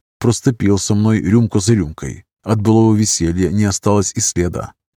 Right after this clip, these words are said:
Когда мы с Филиппычем закончили с водкой, все встали и направились к выходу из ресторана. Я был грустен и зол.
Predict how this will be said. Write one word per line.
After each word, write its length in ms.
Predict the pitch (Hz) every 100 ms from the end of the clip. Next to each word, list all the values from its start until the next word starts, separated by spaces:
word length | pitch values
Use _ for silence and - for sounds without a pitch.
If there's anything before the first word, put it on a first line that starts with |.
| _
Когда 320 | 117 113 113
мы 140 | 110 110
с 60 |
Филиппычем 520 | - 104 107 104 104
закончили 520 | 90 98 113 107 - 104
с 140 | -
водкой, 440 | 82 82 - 87 -
все 260 | - 123 117
встали 380 | - 85 92
и 100 | -
направились 520 | 107 101 117 117 113 -
к 80 |
выходу 320 | 98 104 110 104
из 140 | 101
ресторана. 640 | 101 - 92 76 53 - - _
Я 180 | 98 98
был 200 | 95 101
грустен 480 | 87 90 95 - 107
и 140 | -
зол. 360 | 104 92 87